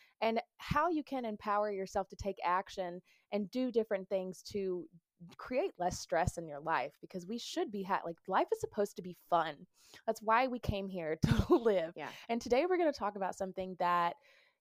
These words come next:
Speaker 1: is not really talked about a lot. Uh, me and Diana talk about it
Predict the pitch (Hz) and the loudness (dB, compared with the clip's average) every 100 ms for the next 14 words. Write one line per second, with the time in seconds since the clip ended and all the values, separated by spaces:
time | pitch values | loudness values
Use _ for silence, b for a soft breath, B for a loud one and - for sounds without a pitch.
0 | _ - 220 - 214 294 381 370 370 - | _ 0 0 0 2 2 2 0 0 0
1 | 294 311 277 285 277 208 208 247 302 302 | -2 -2 -2 0 0 -2 0 2 2 0
2 | - 208 208 196 254 254 226 233 262 269 | -4 -2 0 0 0 2 0 0 -2 -2
3 | 247 233 226 233 254 | -4 0 4 4 4